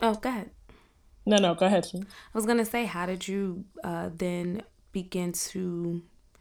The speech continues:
Speaker 1: free yourself from that addiction? What was that journey like?
Speaker 2: Freeing myself was a process. You know, um, I knew that I, uh, didn't belong where I was. I knew eventually that I would have to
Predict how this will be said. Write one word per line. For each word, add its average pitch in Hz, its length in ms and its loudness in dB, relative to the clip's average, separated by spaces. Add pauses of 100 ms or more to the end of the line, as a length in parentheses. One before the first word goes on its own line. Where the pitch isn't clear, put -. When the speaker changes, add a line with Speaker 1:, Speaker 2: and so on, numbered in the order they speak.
(120)
Speaker 1:
free 233 220 0
yourself 170 400 -4
from 175 220 -6
that 160 160 -6
addiction? 175 420 -8
What 170 140 -4
was - 80 0
that - 180 -2
journey 180 260 -8
like? 185 260 -12 (1120)
Speaker 2:
Freeing 302 400 6
myself 220 400 6
was 196 140 4
a 190 40 2
process. 220 720 4 (100)
You 196 160 4
know, 185 400 6
um, 185 200 4
I 185 120 4
knew 196 340 6
that 185 120 8
I, 170 180 6 (1700)
uh, 185 240 10
didn't 240 280 8
belong 190 420 8
where 190 160 8
I 170 80 6
was. 190 340 6
I 180 80 0
knew 196 220 2
eventually 196 440 4
that 190 140 8
I 190 100 8
would 185 120 2
have 180 240 -2
to 175 120 4